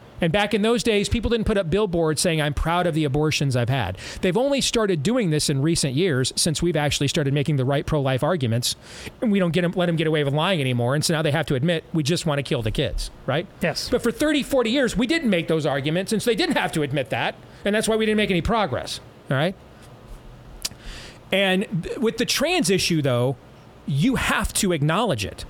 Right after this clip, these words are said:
Speaker 1: Like, you have no idea if the guy, if your neighbor across the street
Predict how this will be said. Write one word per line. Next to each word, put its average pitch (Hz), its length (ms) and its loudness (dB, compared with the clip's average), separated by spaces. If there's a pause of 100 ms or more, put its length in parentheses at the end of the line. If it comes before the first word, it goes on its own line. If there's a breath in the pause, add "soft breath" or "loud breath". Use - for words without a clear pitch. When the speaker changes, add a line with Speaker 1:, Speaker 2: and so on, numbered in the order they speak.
(960 loud breath)
Speaker 1:
Like, 196 220 -2
you 285 120 4
have 240 120 2
no 247 220 2
idea 180 580 0 (1040 loud breath)
if 165 120 0
the 170 100 0
guy, 170 260 0
if 156 140 0
your 208 100 2
neighbor 226 300 2
across 180 380 0
the 214 100 0
street 143 360 0